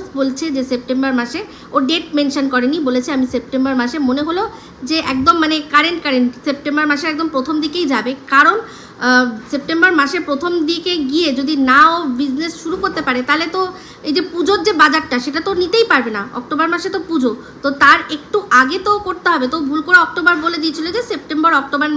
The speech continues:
নাগাদ আমি হয়তো যাব, কিন্তু আমার মনে হচ্ছে ও সেপ্টেম্বরের প্রথম দিকেই হয়তো যাবে, জানি না, আহ, এটা একটা অনুমান।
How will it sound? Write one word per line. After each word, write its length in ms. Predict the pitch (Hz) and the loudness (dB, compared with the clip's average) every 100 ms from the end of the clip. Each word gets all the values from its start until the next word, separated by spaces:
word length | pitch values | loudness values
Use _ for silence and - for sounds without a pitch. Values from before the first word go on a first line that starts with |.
| 277 | -4
নাগাদ 380 | 269 247 247 254 | 0 0 0 -4
আমি 180 | 269 302 | -2 -2
হয়তো 280 | 247 254 311 | -2 -2 -4
যাব, 360 | 247 208 196 185 - - - | -2 -2 -4 -12 -18 -20 -10
কিন্তু 160 | 269 | -2
আমার 280 | - 269 349 | 2 4 4
মনে 180 | 349 349 | 2 0
হচ্ছে 220 | 392 440 | -2 0
ও 60 | 453 | -2
সেপ্টেম্বরের 520 | 349 - 302 302 392 | -2 -4 -2 0 -2
প্রথম 360 | 311 269 302 294 | -4 -4 -2 -2
দিকেই 280 | 285 453 494 - - - | -2 -4 -4 -10 -20 -6
হয়তো 440 | 302 294 294 466 480 - 196 | 2 2 4 0 0 -6 0
যাবে, 300 | 277 220 190 - - 254 | 2 2 0 -8 -14 -4
জানি 220 | 302 302 | 0 2
না, 120 | 240 | 0
আহ, 680 | 170 - - - - 240 240 | -2 -8 -20 -20 -8 -4 -4
এটা 140 | 349 523 | 0 0
একটা 260 | - - | 0 -4
অনুমান। 460 | 403 330 311 214 180 | -2 0 2 2 -2